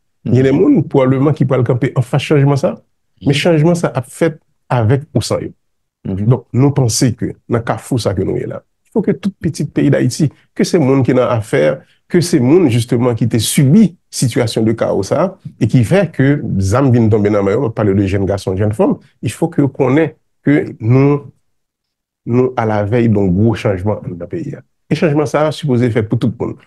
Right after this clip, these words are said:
Speaker 1: Parce que moi-même, nous reconnaître dans le livre que nous écrit, ou gagner une situation d'exclusion dans le pays. Parce que jeunes garçons, jeunes femmes, ça, voilà,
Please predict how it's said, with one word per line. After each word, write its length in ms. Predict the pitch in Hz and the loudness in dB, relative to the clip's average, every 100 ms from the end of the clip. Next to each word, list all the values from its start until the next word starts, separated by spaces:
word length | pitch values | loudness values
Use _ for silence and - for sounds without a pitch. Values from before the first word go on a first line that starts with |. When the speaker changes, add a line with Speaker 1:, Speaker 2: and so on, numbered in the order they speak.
| _ | _
Speaker 1:
Parce 160 | - 107 | -6 0
que 180 | 135 - | -2 0
moi-même, 360 | 117 127 147 151 | 0 4 4 4
nous 120 | 117 | 2
reconnaître 380 | 107 98 90 - | 2 0 -2 -4
dans 80 | 95 | -4
le 60 | |
livre 180 | 90 92 | -2 -2
que 60 | 107 | 0
nous 80 | 98 | -2
écrit, 340 | 101 190 185 _ _ _ _ _ - | 0 -2 -2 _ _ _ _ _ 0
ou 80 | 131 | 2
gagner 480 | 139 143 156 160 - | 4 2 2 0 -2
une 80 | 123 | -2
situation 500 | 127 - 110 - 107 | -2 -4 -6 -2 0
d'exclusion 1000 | 98 113 202 - - 160 127 123 127 104 | 0 0 0 -2 2 4 4 4 2 -2
dans 60 | 95 | -2
le 160 | 90 | -2
pays. 280 | 85 90 - - _ _ | -2 -6 -6 -14 _ _
Parce 160 | - - | -6 -2
que 160 | 120 104 | -2 2
jeunes 240 | 160 190 | 4 4
garçons, 360 | 185 135 131 107 | 2 0 0 2
jeunes 320 | 104 131 107 | 2 2 0
femmes, 260 | - 90 92 | 0 -2 0
ça, 160 | 98 | 0
voilà, 320 | 82 82 - | 0 -4 -10